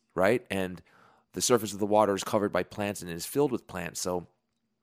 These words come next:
I had to upgrade his tank to a ten-gallon. And I got a ceramic coffee cup, Starbucks coffee cup, spilling out coffee. Did you see that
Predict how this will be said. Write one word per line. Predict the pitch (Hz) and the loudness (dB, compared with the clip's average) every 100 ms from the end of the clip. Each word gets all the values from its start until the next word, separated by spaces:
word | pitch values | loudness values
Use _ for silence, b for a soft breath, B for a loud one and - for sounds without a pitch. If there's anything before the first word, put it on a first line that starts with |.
| _ _ _ - 101 | _ _ _ -16 -8
I | |
had | 110 104 | -6 -4
to | - | -6
upgrade | 101 98 92 | -4 -4 -4
his | 90 | -8
tank | - 95 - | -10 -12 -10
to | 90 | -12
a | |
ten-gallon. | - 92 90 80 69 67 78 _ b b b b b - | -10 -12 -10 -12 -14 -16 -20 _ b b b b b -8
And | 82 | -6
I | 85 | 2
got | 90 82 | 2 2
a | |
ceramic | - 85 87 78 - | -2 -2 -2 -2 -6
coffee | 80 82 80 | -6 -6 -8
cup, | - 76 - | -8 -8 -6
Starbucks | - 85 82 80 - | -4 -4 -4 -8 -8
coffee | 80 80 82 | -10 -8 -8
cup, | 92 - - | -6 -6 -8
spilling | - - 85 85 82 | -12 -4 -2 -2 -6
out | 78 - | -8 -8
coffee. | 78 87 92 | -6 -6 -6
Did | 90 80 | -8 -6
you | |
see | 87 92 95 | -6 -2 0
that | 101 - | -2 -4